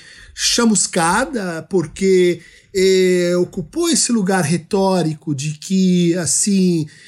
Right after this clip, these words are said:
eh, bastaria isso pra que o Brasil mudasse de patamar, se transformasse em outra, em outra cultura,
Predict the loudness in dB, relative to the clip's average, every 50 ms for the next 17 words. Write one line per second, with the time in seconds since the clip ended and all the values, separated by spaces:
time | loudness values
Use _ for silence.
0 | -16 _ -2 0 0 2 2 2 2 2 0 0 0 -2 -4 -4 -2 -2 -2 -2
1 | -2 -2 -2 -2 0 0 2 2 2 2 2 2 2 2 0 -2 -2 -4 -4 -6
2 | -4 -4 -4 -4 -4 -4 -4 -4 -2 -2 -2 -2 -2 -2 -2 0 0 0 0 0
3 | -2 -2 -2 -2 0 0 0 0 -2 -4 -4 -6 -10 -12 -12 -12 -10 -8 -6 -6
4 | -4 -4 -4 -4 -4 -4 -4 -6 -6 -8 -6 -4 -2 -2 -2 -2 -4 -4 -4 -4
5 | -4 -4 -4 -4 -4 -6 -6 -4 -2 0 0 0 -2 -2 -6 -6 -6 -6 -10 -14
6 | -18 -20 -20 -20 -20 -20 -20 -6 0 2 2 4 2 2 0 -2 0 0 2 0
7 | 0 0 0 0 2 4 4 4 4 4 4 2 2 2 2 2 0 0 0 0
8 | 0 -2 -4